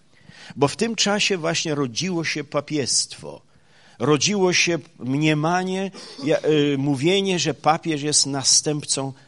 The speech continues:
zastępcą Chrystusa na ziemi. W tym czasie pojawiła się, pojawił się ten napis Vicarius Filii Dei,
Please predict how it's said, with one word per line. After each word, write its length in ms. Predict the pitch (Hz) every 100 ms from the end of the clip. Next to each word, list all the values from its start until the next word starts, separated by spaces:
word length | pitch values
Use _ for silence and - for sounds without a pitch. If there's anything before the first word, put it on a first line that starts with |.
| -
zastępcą 760 | 110 139 - - 143 127 139
Chrystusa 760 | 127 - 127 - - 139 - 92
na 200 | 92 98
ziemi. 520 | 90 90 85 - - _ - - -
W 40 | -
tym 160 | 151
czasie 400 | 156 190 180 190
pojawiła 680 | - 165 151 135 156 170 160
się, 300 | - 156 151 - - -
pojawił 380 | 151 160 160 156
się 240 | - 156
ten 300 | 147 151 151
napis 720 | 156 160 - 104 - - - -
Vicarius 1040 | 98 123 - 160 170 170 165 156 - -
Filii 640 | - 170 170 151 147 151
Dei, 440 | 147 147 110 82